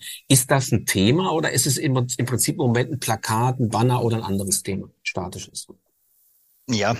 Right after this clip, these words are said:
Speaker 2: also Digital Out of Home ist bei uns immer wieder Thema, ehrlicherweise. Aber, ähm, ehrlicherweise haben wir hier auch noch keinen Weg für uns gefunden, mit dem wir zu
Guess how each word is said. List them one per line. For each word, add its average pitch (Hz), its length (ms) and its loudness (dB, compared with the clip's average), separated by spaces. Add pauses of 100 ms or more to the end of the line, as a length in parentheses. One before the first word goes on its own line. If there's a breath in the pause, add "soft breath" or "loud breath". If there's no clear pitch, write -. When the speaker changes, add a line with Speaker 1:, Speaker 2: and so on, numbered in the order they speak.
Speaker 2:
also 113 280 4
Digital 120 500 2
Out 120 140 4
of - 160 0
Home 123 200 6
ist - 240 0
bei 117 80 2
uns 127 220 4
immer 135 420 6
wieder 151 480 4 (220)
Thema, 151 540 4
ehrlicherweise. 135 960 2
Aber, 117 640 4
ähm, 110 180 4
ehrlicherweise 123 680 2
haben 131 120 6
wir 117 60 0
hier 120 220 2
auch 117 80 2
noch 120 300 2
keinen 123 340 2
Weg 127 180 0
für - 160 -2
uns 135 320 2
gefunden, 123 580 4
mit 107 200 0
dem 120 160 6
wir 117 100 0
zu - 140 -2